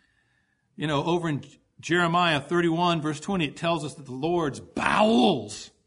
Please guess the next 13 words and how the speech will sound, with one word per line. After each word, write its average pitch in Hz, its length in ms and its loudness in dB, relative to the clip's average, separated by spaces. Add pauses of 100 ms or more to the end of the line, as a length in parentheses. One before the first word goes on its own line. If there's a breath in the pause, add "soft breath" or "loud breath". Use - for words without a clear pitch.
(400)
are 123 80 -12
tr-, - 180 -18
were 131 120 -8
troubled 143 440 -4
for 127 140 -12
Israel 110 400 -8 (920)
in 202 160 2
the 190 60 0
middle 190 260 -4
of 101 80 -16
something 120 280 -12
like 117 200 -14
this. - 340 -20